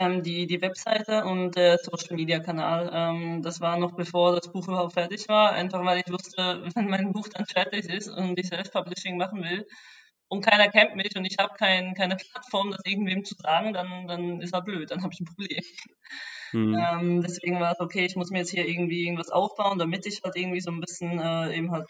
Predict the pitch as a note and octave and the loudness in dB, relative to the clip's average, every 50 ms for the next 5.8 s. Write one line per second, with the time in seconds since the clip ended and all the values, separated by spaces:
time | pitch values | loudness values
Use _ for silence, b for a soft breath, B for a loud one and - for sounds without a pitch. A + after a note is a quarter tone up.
0 | - - - - - D3+ D#3 D3+ - - E3+ D#3+ D#3+ - D#3+ D3+ E3 F3+ F#3 F#3 | -12 -14 -12 -12 -12 -10 -12 -14 -10 -8 -8 -8 -6 -8 -8 -6 -2 0 2 2
1 | F3+ F#3+ F3+ D#3+ D#3+ E3 E3 - D#3+ D#3+ D#3+ D#3 E3 D#3+ D#3+ E3 E3+ D#3 D#3 D#3 | 2 0 -2 -4 -6 -6 -6 -6 -6 -4 -4 -2 -2 -2 -2 -2 -2 -4 0 2
2 | F3 F#3+ G3+ G3+ - - G3 F#3+ F#3+ F#3 - - E3 E3 D#3+ E3 E3 E3 E3 E3 | 2 2 2 0 -2 -2 0 0 0 0 -2 0 0 2 2 2 2 0 -2 -2
3 | E3 D3+ - - E3 D#3+ D#3+ D#3+ E3+ E3 E3 - D#3+ E3 E3 E3 D#3+ E3+ D#3+ D#3 | -4 -4 -6 -8 -8 -6 -2 0 0 -2 0 0 4 4 4 4 2 0 -4 -2
4 | D#3 E3 E3 - E3 D#3+ D#3+ - D3+ D3+ - D#3 - E3+ G3 G#3+ G3+ F#3+ G3 F#3+ | -2 -2 -2 -2 -4 -4 -4 -8 -12 -10 -8 -6 -6 -4 -4 -4 -4 -4 -2 -2
5 | F#3+ F3 D#3+ E3 - E3 E3 E3 D#3 D#3 - - D#3+ D#3+ E3 E3 | -2 -2 -2 -4 -4 -4 -4 -2 -2 -4 -4 -4 -4 -4 -4 -6